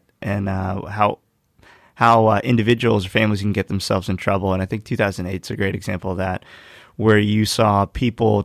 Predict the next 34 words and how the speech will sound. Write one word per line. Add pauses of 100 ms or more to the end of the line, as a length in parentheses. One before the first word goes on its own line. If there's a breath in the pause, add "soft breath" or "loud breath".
taking
loans (120)
out
against
their
homes
or
helocs (460 loud breath)
in
order
to,
like,
throw
a
big
party
or
something,
because
it
was,
everybody
assumed
the
prices (420 loud breath)
of
homes
would
remain
elevated
and
continue
to
increase.